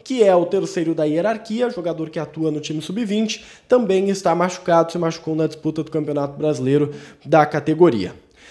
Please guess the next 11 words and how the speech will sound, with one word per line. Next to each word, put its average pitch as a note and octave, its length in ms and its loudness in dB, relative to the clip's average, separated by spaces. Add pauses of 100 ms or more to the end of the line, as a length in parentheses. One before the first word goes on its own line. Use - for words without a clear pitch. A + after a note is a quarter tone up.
(180)
A D#3 80 2
ausência A#3 560 4
de G3+ 180 2
Reinaldo F3+ 680 4
automaticamente G3 760 -2
abriu A3 200 -4
uma G#3+ 120 -2
discussão G#3 560 -4
sobre A3 300 2
a A3 60 2
necessidade G#3 840 2